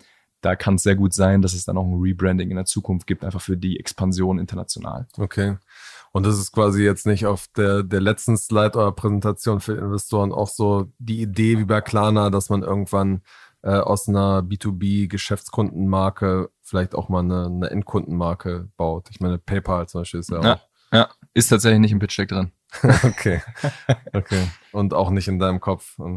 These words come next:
Speaker 1: Ähm, tatsächlich ist das nicht so präsent. Über die Themen denkt man natürlich nach, ja. Also man muss die Potenziale ja alle irgendwo mit auf dem Schirm haben.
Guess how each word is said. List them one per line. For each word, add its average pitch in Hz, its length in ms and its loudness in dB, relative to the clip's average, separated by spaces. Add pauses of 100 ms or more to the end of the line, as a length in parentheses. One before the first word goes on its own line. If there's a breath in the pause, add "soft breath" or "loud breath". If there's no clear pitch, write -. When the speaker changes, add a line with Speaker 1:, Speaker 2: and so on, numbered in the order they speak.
(680 loud breath)
Speaker 1:
Ähm, 101 600 6 (440)
tatsächlich 117 600 4
ist - 160 -2
das 107 140 2
nicht 107 200 2
so 104 360 2
präsent. 107 580 2
Über 113 260 4
die 110 160 0
Themen 110 320 4
denkt 113 280 6
man 101 140 4
natürlich 95 440 0
nach, 113 380 4
ja. 113 240 2
Also 98 280 -2
man 98 160 4
muss 110 300 6
die 104 120 0
Potenziale 101 600 0
ja 95 140 2
alle 107 200 4
irgendwo 107 640 2
mit 104 160 2
auf 98 120 -6
dem 95 80 -6
Schirm 98 260 -2
haben. 110 260 2